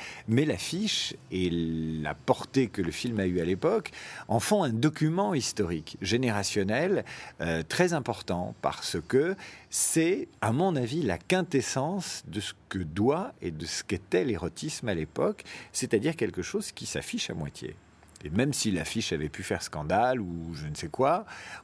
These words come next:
on est quand même dans une demi-teinte, dans une demi-réponse à la question. Et c'est pour ça que le petit héros, euh, descend les Champs-Élysées et les remonte avec son cousin en regardant cette affiche et en se demandant, « Mais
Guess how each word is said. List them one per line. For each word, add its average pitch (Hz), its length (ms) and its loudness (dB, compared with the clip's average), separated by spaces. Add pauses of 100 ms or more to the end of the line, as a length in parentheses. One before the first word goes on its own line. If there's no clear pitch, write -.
on 113 180 2
est 180 140 2
quand 123 160 2
même 139 500 2
dans 92 220 -2
une 101 240 2
demi-teinte, 139 840 0
dans 92 160 -4
une 92 320 -2
demi-réponse 139 1040 2
à 85 120 -4
la 85 100 -2
question. 110 540 -4 (380)
Et - 60 -2
c'est - 140 2
pour - 140 -4
ça 160 160 4
que 131 140 0
le 85 140 2
petit 92 340 0
héros, 120 460 2
euh, 85 240 -2
descend 90 340 -2
les 95 60 0
Champs-Élysées 82 640 0
et 92 60 0
les 85 100 -6
remonte 98 480 0
avec 85 200 0
son 92 120 -2
cousin 92 260 -4
en 107 140 0
regardant 90 440 0
cette - 200 -4
affiche 85 320 -4
et 98 60 -2
en 82 60 -4
se 73 40 -8
demandant, « 85 380 0
Mais 82 100 -2